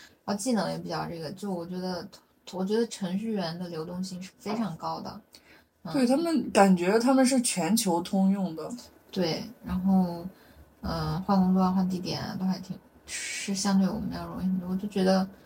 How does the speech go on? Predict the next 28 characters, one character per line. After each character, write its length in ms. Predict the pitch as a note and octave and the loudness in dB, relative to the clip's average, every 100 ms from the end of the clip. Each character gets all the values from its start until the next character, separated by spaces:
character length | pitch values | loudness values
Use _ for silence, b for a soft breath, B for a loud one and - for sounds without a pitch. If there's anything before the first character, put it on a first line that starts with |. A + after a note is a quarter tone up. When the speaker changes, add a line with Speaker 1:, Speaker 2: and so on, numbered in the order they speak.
| B B - _ - - - _ _ | B B -20 _ -20 -20 -20 _ _
Speaker 1:
嗯， 200 | F3+ F#3 | -10 -10
这 140 | - G3 | -4 0
个 120 | F#3 | 0
是 360 | - F#3 F3 F3+ G3 | 0 -4 -6 -6 -4
截 160 | E3+ | 0
然 240 | G3 F#3 F#3+ | 4 4 2
不 100 | F3+ | -2
同 220 | - D#3 | -6 -8
的 160 | D#3 | -6
一 100 | D#3+ | -8
种 220 | - D#3 F3+ | -8 -8 -8
处 260 | - - - | -8 -10 -12
境。 320 | - F3+ G3 - _ _ _ _ _ _ _ _ - - | -12 -10 -12 -16 _ _ _ _ _ _ _ _ -12 -6
Speaker 2:
对。 300 | F#3 E3+ F#3+ - _ _ _ _ _ _ _ _ _ _ _ _ _ _ _ _ _ _ _ _ _ _ _ _ _ _ _ _ _ _ _ _ - B B _ | -4 -2 -4 -8 _ _ _ _ _ _ _ _ _ _ _ _ _ _ _ _ _ _ _ _ _ _ _ _ _ _ _ _ _ _ _ _ -20 B B _
那 80 | F#3 | 0
所 200 | F3 F3 | 2 4
以 160 | G3 E3 | 2 2
文 240 | E3 D#3+ | -2 -2
科 220 | F3+ G#3+ F#3+ | 0 0 0
转 220 | D#3+ D4 | 0 2
码 180 | F3 D#3 | 2 0
是 160 | - | -2
另 180 | E3+ F3+ | -2 0
外 180 | F3+ E3 | 0 -2
一 40 | |
条 180 | D#3+ C#3+ | -4 -4
路 240 | D3+ F#3 | -4 -4
吗？ 180 | - - | -6 -8